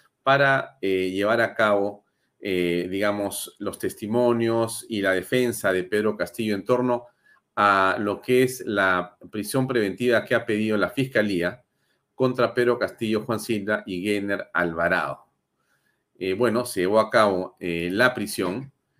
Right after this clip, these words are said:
Y bueno, Pedro Castillo ha dicho varias cosas interesantes, pero vamos a ponerla un ratito para que usted escuche y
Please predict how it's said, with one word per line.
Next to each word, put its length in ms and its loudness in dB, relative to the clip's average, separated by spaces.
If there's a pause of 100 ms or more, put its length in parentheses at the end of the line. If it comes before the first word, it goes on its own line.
(400)
Y 280 0
bueno, 380 2
Pedro 200 2
Castillo 320 2
ha 40 6
dicho 160 2
varias 220 4
cosas 360 0
interesantes, 680 0
pero 160 0
vamos 280 0
a 100 -2
ponerla 460 2
un 120 0
ratito 300 0
para 140 0
que 60 -4
usted 180 -4
escuche 640 -4
y 440 -4